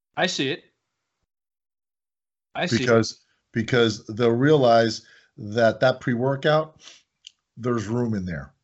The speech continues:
Speaker 2: And why are they gonna pay that money when they can make it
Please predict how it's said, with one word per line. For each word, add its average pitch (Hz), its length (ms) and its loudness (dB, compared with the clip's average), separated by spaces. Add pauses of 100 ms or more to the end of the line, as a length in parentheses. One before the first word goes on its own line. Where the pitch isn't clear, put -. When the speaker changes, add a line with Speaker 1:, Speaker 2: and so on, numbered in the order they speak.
(1120)
Speaker 2:
And 101 180 -4
why 135 220 4
are 143 160 2
they 139 200 0
gonna 135 200 0
pay 117 240 -2
that 113 420 0
money 123 300 -6
when 117 180 -8
they 113 140 -8
can 113 200 -8
make 117 360 -4
it 113 200 -2